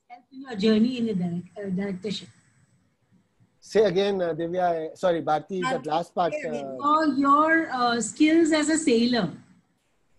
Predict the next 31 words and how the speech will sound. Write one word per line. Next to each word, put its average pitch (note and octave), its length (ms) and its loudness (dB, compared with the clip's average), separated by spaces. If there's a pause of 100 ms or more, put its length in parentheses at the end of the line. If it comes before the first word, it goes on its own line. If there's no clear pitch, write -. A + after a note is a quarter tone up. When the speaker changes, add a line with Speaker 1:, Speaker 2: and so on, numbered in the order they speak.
(460)
Speaker 2:
So, B3 280 2
uh, F#3 200 2
first B3+ 300 2
thing C4 140 2
you C4 100 6
learn, A3+ 380 4
uh, F3 400 -2
Bharti, D#3+ 560 2 (400)
Speaker 1:
How E3+ 240 6
did - 160 6
Speaker 2:
uh, G4+ 60 6
Speaker 1:
it - 120 0
help D4 240 2
you F4 140 4
in F4 80 6
your E4+ 100 6
journey C4 380 2
as C#4+ 100 2
a C#4+ 60 0
director? G3+ 540 0
How F3+ 320 0
have C#4 140 -2
you D#4+ 140 2
managed B3+ 380 -4
to C#4 80 -4
Speaker 2:
Okay, G3 400 0
okay. E3+ 240 -2
Wonderful G#3+ 500 0
question. G#3+ 560 -2
Uh, F3+ 320 -2
sailing G3 380 0